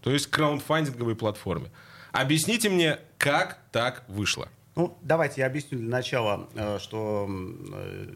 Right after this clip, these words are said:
Speaker 2: есть небольшая разница между чемпионатом России и всемирными играми, куда, собственно, мы едем.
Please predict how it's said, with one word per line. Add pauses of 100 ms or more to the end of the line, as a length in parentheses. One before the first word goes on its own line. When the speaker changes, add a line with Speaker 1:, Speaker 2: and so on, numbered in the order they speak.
(120)
Speaker 2:
есть
небольшая
разница
между
чемпионатом
России
и
всемирными
играми,
куда,
собственно,
мы
едем.